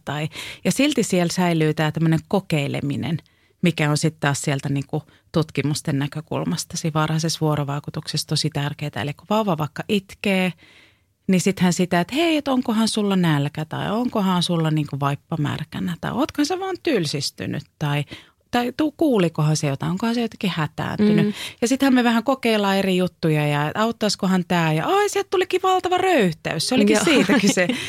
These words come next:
Speaker 2: <laughs>
Speaker 1: Tai
Speaker 2: Jep.
Speaker 1: että mikä ikinä, mutta että, että, että sehän on jatkuvasti ja myös meidän aikuisten kesken. Vu-, hyvä vuorovaikutus on ikään kuin vähän tämmöistä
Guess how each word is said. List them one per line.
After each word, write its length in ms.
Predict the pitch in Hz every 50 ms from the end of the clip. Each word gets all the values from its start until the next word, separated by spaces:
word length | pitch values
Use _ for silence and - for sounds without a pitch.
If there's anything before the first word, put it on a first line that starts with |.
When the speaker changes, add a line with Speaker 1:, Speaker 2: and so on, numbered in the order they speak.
| -
Speaker 2:
<laughs> 300 | - - - - _ -
Speaker 1:
Tai 140 | 240 240 226
Speaker 2:
Jep. 80 | 220 214
Speaker 1:
että 160 | 214 - 233
mikä 300 | 226 247 269 262 - 220
ikinä, 320 | 220 226 220 226 202 190 180
mutta 320 | 180 175 175 - - 180
että, 300 | 170 165 - - 175 - -
että, 380 | 190 180 175 _ - 190 175 - _ _ _
että 200 | - 190 190 -
sehän 240 | - 214 202 214 214
on 120 | 226 226 220 - 240 -
jatkuvasti 760 | 269 285 277 - - 226 180 175 160 151 - - 160 151 - - _ _ -
ja 80 | 240 240
myös 200 | 269 262 - -
meidän 180 | 240 247 254
aikuisten 420 | 269 254 - - 160 - - 160 139
kesken. 420 | - 147 - - - 160 151 - _ _ _ _ - 190 196
Vu-, 140 | 226 - 214
hyvä 240 | 254 277 269 214
vuorovaikutus 640 | 196 220 220 214 208 180 175 160 165 165 165 156 -
on 60 | 170
ikään 260 | 160 160 - 165 160 156
kuin 100 | 165 160
vähän 160 | 165 170 160
tämmöistä 300 | 170 160 156 151 -